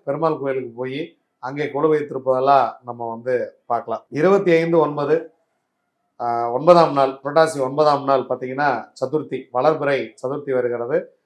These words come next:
அன்னைக்கு வந்து இனிய பாடகர், நம்மை விட்டு மறைந்த ஐயா எஸ் பி பி அவருடைய நினைவு நாள். அன்னைக்கு நம்ம எல்லோருடைய நெஞ்சங்களிலும் நீங்காது இடம் பிடித்த திரு எஸ் பி பாலசுப்ரமணியம் அவர்களுக்கு நம்ம பக்தினி இன்ஃபினிட்டி சார்பாக நம்ம ஆழ்ந்த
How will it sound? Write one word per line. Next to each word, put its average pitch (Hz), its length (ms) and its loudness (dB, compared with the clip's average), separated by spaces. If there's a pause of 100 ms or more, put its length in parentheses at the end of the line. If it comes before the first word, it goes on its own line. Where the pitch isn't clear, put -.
(140)
அன்னைக்கு 123 300 -6
வந்து 139 540 0 (200)
இனிய 139 320 -4
பாடகர், 139 480 0
நம்மை 127 240 -10
விட்டு 127 260 -8
மறைந்த 127 580 -4 (120)
ஐயா 139 240 -4
எஸ் 135 160 2
பி 175 120 0
பி 160 80 2
அவருடைய 131 760 2
நினைவு 143 320 -2
நாள். 127 280 -2 (100)
அன்னைக்கு 120 480 -12 (420)
நம்ம 127 300 -4
எல்லோருடைய 143 640 2
நெஞ்சங்களிலும் 139 720 -6
நீங்காது 139 920 -2 (140)
இடம் 131 220 -2
பிடித்த 127 480 -6 (420)
திரு 127 280 0
எஸ் 135 180 -6
பி 156 80 -6
பாலசுப்ரமணியம் 131 720 -2
அவர்களுக்கு 120 600 -8 (280)
நம்ம 123 260 -2
பக்தினி 143 300 -6
இன்ஃபினிட்டி 131 440 -8
சார்பாக 120 680 -6 (260)
நம்ம 120 220 -8
ஆழ்ந்த 127 640 0